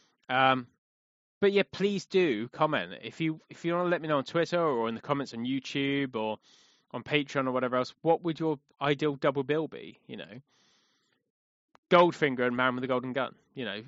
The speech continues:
something like that. Something really weird.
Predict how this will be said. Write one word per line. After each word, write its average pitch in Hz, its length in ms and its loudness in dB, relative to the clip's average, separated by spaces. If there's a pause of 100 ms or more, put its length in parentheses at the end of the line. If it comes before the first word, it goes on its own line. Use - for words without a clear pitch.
something 139 240 -4
like 127 140 -4
that. 139 220 2
Something 156 380 -6
really 139 540 0
weird. 127 560 -6